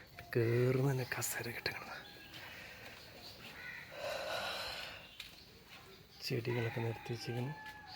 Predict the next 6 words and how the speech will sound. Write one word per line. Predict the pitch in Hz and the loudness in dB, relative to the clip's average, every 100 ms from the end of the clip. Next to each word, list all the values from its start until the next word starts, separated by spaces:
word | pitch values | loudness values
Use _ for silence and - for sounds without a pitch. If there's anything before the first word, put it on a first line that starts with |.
| - - - - - - - - - - - | -12 -14 -16 -16 -16 -12 -12 -12 -14 -10 -4
പിന്നെ | 135 120 123 - - - - - - - - - - - | 0 2 0 -2 -10 -12 -14 -14 -12 -12 -12 -12 -10 -2
ഇവിടെ | 139 135 - | 2 2 2
പ്രത്യേക | 117 - 131 127 135 135 | -2 -2 2 4 6 6
ഒരു | 123 | 6
വൈബുള്ള | 110 110 110 104 | 4 2 0 0
സ്ഥലമുണ്ട്. | 120 110 110 | -2 -2 -4